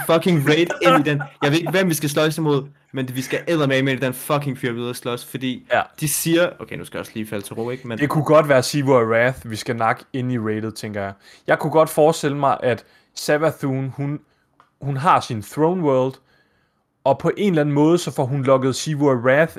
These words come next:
Speaker 2: ind i den,
Speaker 1: Mhm.
Speaker 2: for at vi så skal gøre det af med Sivu og Wrath derinde. Altså,
Speaker 1: Ja.
Speaker 2: det vil bare være typisk Savathun, det her med at udnytte os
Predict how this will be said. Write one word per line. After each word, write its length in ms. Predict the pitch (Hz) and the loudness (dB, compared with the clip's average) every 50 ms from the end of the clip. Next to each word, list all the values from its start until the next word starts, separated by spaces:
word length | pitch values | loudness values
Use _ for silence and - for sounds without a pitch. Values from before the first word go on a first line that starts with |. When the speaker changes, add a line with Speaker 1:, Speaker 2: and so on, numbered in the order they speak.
| - - | -6 -4
Speaker 2:
ind 200 | 151 151 139 - | -4 -4 -2 -2
i 120 | 135 143 | -4 -4
den, 180 | 139 143 123 - _ _ _ _ _ _ _ - | -4 -4 -8 -10 _ _ _ _ _ _ _ -12
Speaker 1:
Mhm. 380 | 117 110 107 101 101 104 107 107 _ _ _ _ _ _ - - - | -12 -10 -10 -10 -10 -12 -14 -16 _ _ _ _ _ _ -20 -10 0
Speaker 2:
for 120 | - 165 147 | 2 4 4
at 60 | 139 113 117 131 | 4 2 0 0
vi 100 | 180 190 | 2 2
så 180 | - - 147 | 2 2 0
skal 220 | 120 - - 131 107 | -2 -2 -4 -6 -6
gøre 220 | - - 127 110 110 | 0 2 2 2 2
det 120 | 117 - - | 2 -2 -2
af 180 | 127 127 120 | -2 0 0
med 100 | 107 104 | 0 -2
Sivu 340 | 101 - - 135 120 113 117 | -4 -4 -4 -4 -2 0 2
og 80 | 110 107 104 | 2 2 2
Wrath 280 | 107 107 107 107 - - | 0 0 -2 -4 -4 -8
derinde. 320 | - 82 98 104 110 110 - _ - - - - | -8 -8 -8 -8 -10 -10 -12 _ -20 -20 -10 -8
Altså, 160 | - 117 117 | -6 -2 0
Speaker 1:
Ja. 60 | 220 | 0
Speaker 2:
det 80 | 156 160 | 0 0
vil 60 | 147 | 2
bare 180 | - 170 175 175 | 4 4 4 6
være 100 | 165 160 | 4 2
typisk 600 | - - - - 233 202 185 202 151 - - - _ _ _ _ - | 2 -2 -2 0 0 0 0 -2 -2 -4 -8 -14 _ _ _ _ -12
Savathun, 600 | - - - 160 160 165 151 - - 139 131 127 | -6 0 2 2 2 2 0 -2 -2 -4 -4 -2
det 120 | 127 151 143 | -2 -2 0
her 120 | 156 151 | 0 0
med 240 | 135 131 143 156 156 | 2 2 2 2 2
at 100 | 143 135 - | 2 2 2
udnytte 400 | - 175 202 196 165 135 127 - - - - | 0 2 2 2 2 2 0 -2 -4 -2 2
os 340 | 143 160 160 - - - | 2 2 2 0 -8 -12